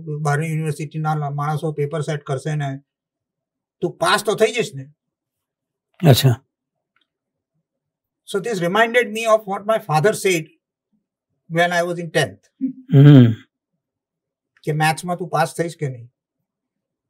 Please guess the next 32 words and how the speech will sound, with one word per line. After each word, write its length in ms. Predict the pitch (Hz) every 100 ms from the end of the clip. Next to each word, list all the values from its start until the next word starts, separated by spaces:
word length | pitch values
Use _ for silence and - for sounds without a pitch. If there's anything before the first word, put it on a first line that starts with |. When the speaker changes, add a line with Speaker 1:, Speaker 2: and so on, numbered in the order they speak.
| _ _ _ _ _
Speaker 1:
મેં 120 | 190 214 196 _ _ _ _ _ _ _
કોરારી 300 | 196 208 226
સાહેબને 300 | 208 196 220
કહ્યું, 320 | 220 220 175
મેં 100 | 180
કહું, 340 | 190 208 208 - _ _ _ _ _ _ _ _ -
"મને 220 | 131 139
એવું 200 | 240 254
લાગે 240 | 254 240 269
છે 100 | 254
કે 60 |
હું 120 | 233 214
પાસ 260 | 196 202
થઈશ. 400 | - 185 135 - _ _ _ _ _ _ _ _ -
તમને 280 | 175 214
કદાચ 280 | 220 214 220
લાગતું 320 | 220 196 -
હોય 80 | 220
કે 100 | 214
હું 80 | 208
નાપાસ 340 | 202 214 240
થઈશ, 280 | 226 175 - _ _ _ _ -
તો 80 |
કંઈ 240 | - 466 381
નહીં, 120 | 220
ડિપાર્ટમેન્ટનું 520 | 214 240 214 180 196
નામ 180 | 196 254
બદનામ 320 | 370 370 180
થશે, 260 | 147 135 139
બીજું 220 | 170 208
શું?" 220 | - 147 _ _ 285 262 _ _ _ _ _ _ _ _ _ _ _ _ _ _ 202 226 262 - - _ _ _ _ _ _
એટલે, 460 | 175 - 240 175